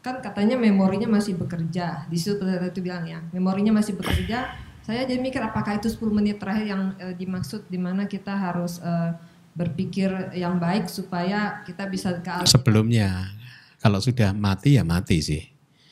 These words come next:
Speaker 2: Ya, sudah sebelumnya kita yang harus berpikir baik itu ya sebelum itu.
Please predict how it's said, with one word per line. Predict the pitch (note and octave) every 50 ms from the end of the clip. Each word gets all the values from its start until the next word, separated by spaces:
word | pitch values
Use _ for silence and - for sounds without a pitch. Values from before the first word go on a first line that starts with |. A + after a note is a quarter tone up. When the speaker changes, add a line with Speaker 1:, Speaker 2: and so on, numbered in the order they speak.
| _ _ _ _ _ _ _ _ _ _ _ - -
Speaker 2:
Ya, | - F2 E2+ D2+ D#2 D2+
sudah | D#2 E2+ E2 D#2 E2 F2 F#2
sebelumnya | F2 - - - - F#2 F#2 F2+ F#2 G2+ G2+ F#2 F2 E2 D#2 D#2 D#2+ -
kita | - G2 F#2+ A2+
yang | G#2 G2+ G2
harus | F#2+ G2 -
berpikir | - G2+ F#2+ - F#2+ - - F#2+ F2+
baik | - - E2+ E2 F2 E2+ D#2 E2+
itu | F2 A#2 A#2+
ya | G2+ E2 D2 C#2+ C#2+ -
sebelum | - - - - - - E2 E2 D2+ D2+ D#2
itu. | F2 G2 - - D#2+ D2 D2 -